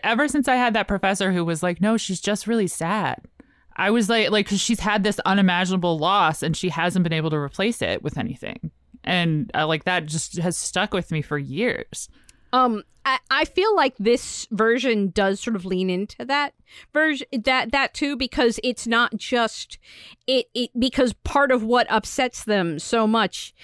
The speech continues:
Speaker 2: isn't that, that they won't stay king and queen. It's that, it's
Speaker 1: It's that
Speaker 2: that
Speaker 1: someone else's kids will be king.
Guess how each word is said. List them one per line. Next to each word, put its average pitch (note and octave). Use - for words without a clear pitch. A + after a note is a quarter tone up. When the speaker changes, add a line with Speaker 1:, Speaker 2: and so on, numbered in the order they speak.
Speaker 2:
isn't D4
that, G#3+
that G#3
they G#3
won't G3+
stay G#3+
king G#3
and F#3+
queen. A3
It's -
that, G#3+
it's A3+
Speaker 1:
It's -
that A3+
Speaker 2:
that A#3+
Speaker 1:
someone A#3+
else's G#3+
kids G#3
will F3+
be G3+
king. B2+